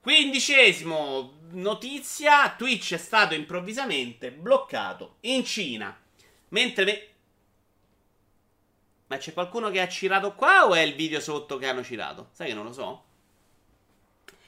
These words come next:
Eh, no, è il video sotto. Twitch è stato improvvisamente bloccato in Cina. Adesso perché ho messo questa news? Tra l'altro questa c'è la mia sedia, vedi? Tutti i grandi streamer hanno la mia sedia, eh? Quindicesimo notizia, che tutto siete stronzi.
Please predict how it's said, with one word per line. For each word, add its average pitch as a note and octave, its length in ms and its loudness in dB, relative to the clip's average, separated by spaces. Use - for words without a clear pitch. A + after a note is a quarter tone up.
Eh, C#3+ 1500 2
no, B2+ 180 0
è B2 40 4
il C3 80 0
video B2 200 -4
sotto. - 380 -16
Twitch A3+ 240 0
è G3+ 40 2
stato G#3 200 4
improvvisamente F#3+ 640 0
bloccato F3 320 -2
in C4 80 -10
Cina. B3 300 0
Adesso F#3+ 280 2
perché A#3+ 280 2
ho D#3 60 4
messo D3+ 280 -4
questa C#3 240 -8
news? C#3+ 240 -6
Tra E3 100 -4
l'altro F#3 160 -4
questa F3 180 -10
c'è B2 100 -8
la A2+ 80 -2
mia C#3+ 200 -6
sedia, F#2+ 460 -12
vedi? A#2+ 300 -12
Tutti B3+ 320 -10
i D3+ 100 -8
grandi G#3 360 0
streamer F#3+ 540 6
hanno C#3 200 4
la C3+ 120 0
mia C3 140 -4
sedia, G#2+ 580 -8
eh? - 60 -20
Quindicesimo D#3 800 -4
notizia, A2 580 -10
che E3+ 200 -14
tutto - 160 -16
siete G#3 240 -12
stronzi. - 600 -20